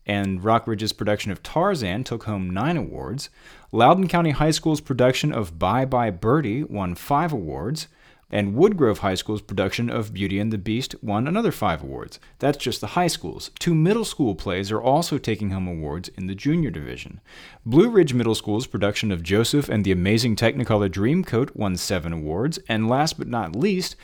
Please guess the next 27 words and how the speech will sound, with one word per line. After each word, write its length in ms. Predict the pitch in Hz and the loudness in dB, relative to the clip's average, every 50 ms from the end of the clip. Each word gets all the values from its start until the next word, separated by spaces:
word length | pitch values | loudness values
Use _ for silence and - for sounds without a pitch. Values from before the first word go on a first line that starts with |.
| - - - | -20 -20 -12
Smarts 520 | - - - 147 143 156 - 202 - - 151 | -8 -4 0 2 4 4 2 2 -2 -2 0
Mill 240 | 143 139 135 131 | 2 2 4 2
Middle 300 | 127 123 131 151 185 175 | 2 2 2 2 2 2
School's 380 | 160 - - - 123 107 104 - | 0 0 -2 0 0 0 0 -2
production 520 | - - 117 104 98 95 - - 113 110 | -4 -4 -2 0 0 0 0 -2 -2 -2
of 220 | 110 107 98 98 98 | -2 -2 -2 -2 0
The 140 | 110 107 - | -2 0 0
Addams 420 | 120 135 175 190 180 139 107 - | 0 0 2 2 2 0 0 -2
Family 520 | - - 87 107 143 73 80 92 113 123 | -4 -6 -6 -4 -4 -4 -4 -4 -4 -4
won 420 | - - 90 85 85 87 104 123 - | -6 -6 -4 -4 -2 -2 -2 -4 -4
nine 300 | - 147 156 180 208 190 | -4 -2 -2 0 0 0
awards. 460 | 143 90 73 64 53 50 - - - - - - _ - - | 0 -2 -2 -6 -8 -10 -10 -12 -16 -18 -20 -20 _ -14 -10
They 100 | - - | -6 -2
also 300 | - 117 123 123 - 143 | 0 0 0 0 0 0
win 180 | 139 131 120 117 | 0 0 0 0
my 200 | 123 160 214 113 | 0 0 0 0
award 380 | - - 98 95 98 110 123 - | 0 0 0 0 0 0 -2 -2
for 220 | - 117 113 110 | -2 0 0 2
I 120 | 110 113 | 2 0
love 340 | 113 110 107 101 107 107 101 | 0 2 2 2 2 0 0
every 380 | 95 92 87 101 110 113 123 - - | -2 -2 0 0 -2 -2 -4 -8 -12
play 180 | - - 87 90 | -8 -4 -2 -2
that 140 | 101 110 - | -2 0 0
they 100 | 135 139 | -2 -2
chose 380 | - 185 240 247 175 95 82 | 0 0 2 2 2 0 -2
this 220 | - 85 85 82 - | -4 -6 -6 -4 -4
year. 160 | 87 82 | -4 -6